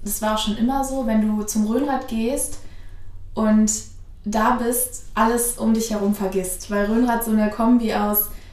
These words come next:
Kraft, Koordination und Beweglichkeit oder Gelenkigkeit ist. Und ich glaube, dass das Gehirn so damit beschäftigt ist, diese Koordination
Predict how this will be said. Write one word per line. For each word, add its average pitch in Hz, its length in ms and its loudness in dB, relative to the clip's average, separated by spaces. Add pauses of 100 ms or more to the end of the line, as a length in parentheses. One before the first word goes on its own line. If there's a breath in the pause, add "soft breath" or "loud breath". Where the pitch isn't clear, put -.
(120)
Kraft, - 680 -2
Koordination 220 1120 2
und 202 360 0 (480)
Beweglichkeit 226 760 -2
oder 202 200 0
Gelenkigkeit 202 640 -2
ist. - 320 -4 (480 loud breath)
Und 214 320 2
ich - 120 -4
glaube, 214 260 2
dass 214 200 -2
das 214 180 -4
Gehirn 247 420 2
so 233 200 0
damit 247 240 0
beschäftigt 233 580 -2
ist, 220 280 -2
diese 202 200 -2
Koordination 214 960 0